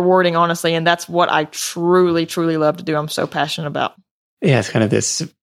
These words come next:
Speaker 2: value of working in public and showing your work. It is just a compelling story. I mean, that's the reason that I reached out. It's like, wait, this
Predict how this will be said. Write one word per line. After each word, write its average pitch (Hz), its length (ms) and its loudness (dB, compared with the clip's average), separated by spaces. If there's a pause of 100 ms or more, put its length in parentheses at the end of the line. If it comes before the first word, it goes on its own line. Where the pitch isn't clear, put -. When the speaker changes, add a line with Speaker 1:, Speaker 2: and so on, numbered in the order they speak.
Speaker 2:
value 110 560 2
of 110 280 -2 (240)
working 127 420 2
in 107 100 2
public 113 520 0
and 113 80 -4
showing 113 340 2
your 107 100 2
work. 113 280 2
It 127 80 2
is 170 140 2
just 185 160 2
a 156 60 0
compelling 143 400 0
story. 165 500 0
I 147 80 -6
mean, 117 100 -2
that's 113 140 0
the 117 80 -4
reason 117 400 0 (120)
that 117 120 2
I 131 60 4
reached 160 260 -2
out. - 140 -2
It's - 80 -8
like, 139 100 -6
wait, 147 220 -2
this - 320 -8